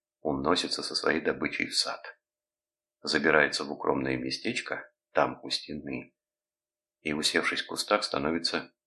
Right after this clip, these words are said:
принцессой, скрывающейся от врагов, которые верные люди тайком под покровом ночи приносят всякую еду. А наверху, в детской,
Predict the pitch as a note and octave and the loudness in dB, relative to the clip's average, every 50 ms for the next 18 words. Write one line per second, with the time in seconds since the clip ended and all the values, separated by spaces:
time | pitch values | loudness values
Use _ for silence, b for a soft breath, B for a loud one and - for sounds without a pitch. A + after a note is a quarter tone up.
0 | _ _ - - G2+ G#2+ G2+ - - - F#2+ - - - - B1+ - - _ _ | _ _ -4 -2 -2 -2 -2 -2 2 2 2 2 2 -2 -2 -4 -10 -14 _ _
1 | - - - - D2+ D2 D2+ C#2 B1+ B1+ - - - - - D2 - - - C#2+ | -10 -8 -6 -4 -2 0 2 2 2 0 -2 -4 -4 -4 -2 -2 -4 -4 -2 -4
2 | C#2+ - - - A3+ - - - _ _ _ _ _ _ _ _ _ _ _ _ | -4 -2 0 -2 -2 -2 -6 -14 _ _ _ _ _ _ _ _ _ _ _ _
3 | - - - - D#2+ D#2+ D#2 C#2+ C#2 D#2 E2 D2 C#2+ C#2 C#2 - - F#2+ G2 E2 | -2 -2 2 4 4 4 4 2 4 4 2 4 2 -2 -4 -4 -4 -4 -2 -2
4 | D2+ - - - D#2+ E2 - - - F2 - - - - - - - - D#2+ C#2+ | -4 -2 0 0 0 0 0 0 2 2 0 -2 -8 -12 -12 -12 -6 -2 -2 0
5 | C2+ C2 C2 C2 E2 - - - - - - C2 B1 D2+ - - - - - C#2 | 0 0 0 0 0 0 -2 -4 -10 -8 -8 -4 -2 -2 -4 -4 -6 -8 -6 -8
6 | C#2 - - D2+ C#2+ C#2 C#2+ D2 C#2+ - - C#2 C2+ - - _ _ _ _ _ | -8 -6 -6 -8 -6 -6 -8 -10 -10 -10 -14 -14 -14 -14 -18 _ _ _ _ _
7 | _ _ _ _ _ _ _ _ _ _ _ _ _ _ _ _ _ _ _ _ | _ _ _ _ _ _ _ _ _ _ _ _ _ _ _ _ _ _ _ _
8 | _ _ _ _ _ _ _ _ _ _ _ _ _ _ - E2+ D#2+ D2+ D2+ D#2 | _ _ _ _ _ _ _ _ _ _ _ _ _ _ 2 4 4 4 4 2
9 | D#2+ - - - - C#2+ D#2+ G2+ A#2+ - _ _ - - - - C#2+ C#2 - - | 2 0 -2 -6 -6 -4 -4 -4 -6 -8 _ _ -18 -14 -6 -2 -2 -2 -2 -4
10 | - - G#2+ G#2 - - _ | -4 -4 -4 -4 -4 -10 _